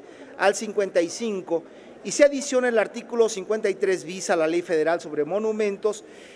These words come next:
y Zonas Arqueológicos, Artísticos e Históricos en materia de sanciones regresada por el Senado de la República.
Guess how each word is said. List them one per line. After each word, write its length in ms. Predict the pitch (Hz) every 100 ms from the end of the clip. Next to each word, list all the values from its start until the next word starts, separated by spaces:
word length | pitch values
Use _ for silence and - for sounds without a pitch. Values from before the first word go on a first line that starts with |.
| -
y 80 | 220
Zonas 400 | - 262 269 254
Arqueológicos, 800 | 208 185 180 208 208 226 214 202
Artísticos 840 | 156 - 208 - 208 - 202 - - -
e 80 |
Históricos 760 | 160 - - 233 220 - - - - - -
en 120 | 160
materia 340 | 165 196 202
de 120 | 180 170
sanciones 680 | 156 147 196 196 196 196 - - -
regresada 680 | 185 185 175 185 175 175 170
por 180 | 160
el 200 | 170 175 -
Senado 400 | 156 147 160 156
de 80 | 156
la 140 | 151
República. 640 | 151 147 175 170 135 -